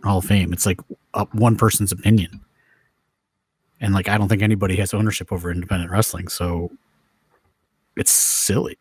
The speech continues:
It's silly to me, you know? Like, I, I just, <clears throat> I get, you know, uh, the people that did it probably felt really good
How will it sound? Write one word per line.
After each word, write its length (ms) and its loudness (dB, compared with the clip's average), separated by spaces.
It's 300 0
silly 300 4
to 140 -6
me, 360 -10
you 160 4
know? 220 4
Like, 280 2
I, 340 -2
I 60 0
just, 360 -2
<clears throat> 600 -20
I 460 4
get, 240 2
you 160 2
know, 320 6
uh, 180 4
the 180 2
people 420 2
that 240 2
did 180 2
it 160 2
probably 300 2
felt 240 0
really 220 2
good 360 2